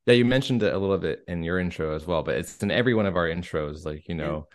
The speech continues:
Speaker 1: the saints are real life superheroes for Christ, you know, and we,
Speaker 2: Mm-hmm.
Speaker 1: we mentioned that. And it's really funny 'cause our intro that is in front of every episode, like, we've been hearing that kids have been memorizing that and, like, have been, like,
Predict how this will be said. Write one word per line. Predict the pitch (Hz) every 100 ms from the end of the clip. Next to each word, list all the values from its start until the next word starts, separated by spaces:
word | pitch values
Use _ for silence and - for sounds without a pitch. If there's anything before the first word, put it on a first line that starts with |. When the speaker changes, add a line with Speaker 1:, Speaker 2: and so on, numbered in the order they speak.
| - _ _ _ -
Speaker 1:
the | 95
saints | 110 110 113 92
are | 90 85 - -
real | - 104 98
life | 95 90 92 -
superheroes | 95 92 87 85 82 82 80 78
for | - 80
Christ, | 71 82 65 - -
you |
know, | 80 78 80
and | 67
we, | 78 80 78 _ -
Speaker 2:
Mm-hmm. | 156 160 - _ -
Speaker 1:
we | 104
mentioned | 113 117 110
that. | 95
And | 113
it's | 104
really | 135
funny | 123 107 92 90
'cause | 90
our | 92 95
intro | 104 104 - 95 90 85 - _ -
that | 87
is | 92 85
in | 85 85
front | 90 80
of |
every | 60 80 80
episode, | 80 92 101 101 95
like, | 82 80 - _ _ _ _ _ _ -
we've | 95
been | 92
hearing | 98 98
that | 92 92
kids | - 92
have | 95 82
been | 90 85
memorizing | 85 92 82 69 71 69 71
that | 71 64 64 - -
and, | 87 87 87
like, | 82 82 80 - _ _ _ _
have | 95 85
been, | 90 90
like, | 87 82 -